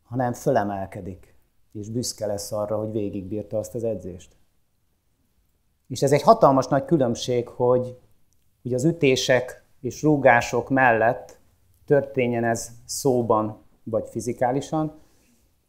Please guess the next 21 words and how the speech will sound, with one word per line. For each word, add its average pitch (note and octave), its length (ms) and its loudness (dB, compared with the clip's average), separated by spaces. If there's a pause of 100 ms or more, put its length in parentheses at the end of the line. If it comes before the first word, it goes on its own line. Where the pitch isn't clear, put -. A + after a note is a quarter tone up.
(360)
Mit E3 200 0
élünk B2 300 4
meg? A#2 280 -2 (1400)
Folyamatos C#3+ 580 2
felemelkedést, E3+ 880 2 (440)
vagy C#3+ 160 -4
folyamatos B2+ 520 0
bántalmazást? G#2+ 880 -4 (1600)
És - 140 -6
egy E3 80 -2
tanítónak E3 460 4
feladata C3 400 6
az B2 120 4
is, B2 140 -4
hogy C3+ 200 -4 (480)
észrevegye A#2+ 680 0
ezt, C#3 180 2
és C#3 120 -4
azt C3+ 200 -2
mondja, B2+ 220 -2
hogy C3+ 200 -2